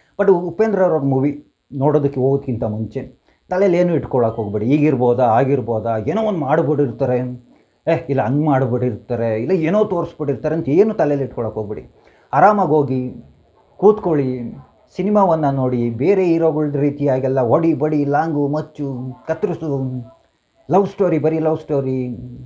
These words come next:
ಆ, ಸೆಂಟಿಮೆಂಟ್ ಬರೀ, ಈ ರೀತಿಯಾಗೆಲ್ಲ ಇರೋದಿಲ್ಲ. ಆರಾಮಾಗಿ ಹೋಗಿ ಕೂತ್ಕೊಂಡು ನೋಡಿ. ನೋಡಿದ್ಮೇಲೆ ಸಿ-, ಅವ್ರ ಸಿನಿಮಾಗಳು ಯಾವ ರೀತಿಯಾಗಿರುತ್ತೆ ಅಂತ ಅಂದ್ಬಿಟ್ಟು ನಿಮಗೆ ತುಂಬ, ತುಂಬ ಚೆನ್ನಾಗಿ ಅರ್ಥ ಆಗುತ್ತೆ.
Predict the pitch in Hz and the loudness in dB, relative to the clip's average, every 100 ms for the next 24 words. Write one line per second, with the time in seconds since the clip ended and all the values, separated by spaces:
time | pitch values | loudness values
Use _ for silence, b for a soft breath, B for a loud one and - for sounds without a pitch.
0 | 120 113 131 135 185 196 196 190 151 156 | -6 -2 0 0 -2 -4 -2 -2 0 2
1 | 143 143 147 190 180 170 127 139 139 127 | 2 0 -2 -4 -2 -4 -2 0 0 0
2 | 117 107 98 87 - b b b 160 233 | -2 -4 -6 -10 -18 b b b 0 2
3 | 226 170 175 165 160 170 165 190 160 139 | 4 2 2 0 -2 -4 -4 -2 0 0
4 | 175 147 135 - - - - _ 131 175 | 0 0 -2 -6 -12 -20 -20 _ -4 0
5 | 180 139 143 151 151 - - - - 127 | 0 0 -2 0 -2 -4 -12 -12 -6 -6
6 | - 151 170 147 135 127 135 131 139 127 | -4 -4 0 0 0 0 0 -2 -2 -2
7 | 127 135 120 127 127 139 131 165 170 143 | -2 -4 -4 -4 -4 -4 -4 -2 -4 -6
8 | 151 170 - 143 156 - _ - 151 151 | -8 -8 -6 -4 -4 -6 _ -10 -4 -2
9 | 156 - 127 - 127 117 117 110 92 82 | -2 -2 -4 -2 -2 -2 -6 -8 -8 -12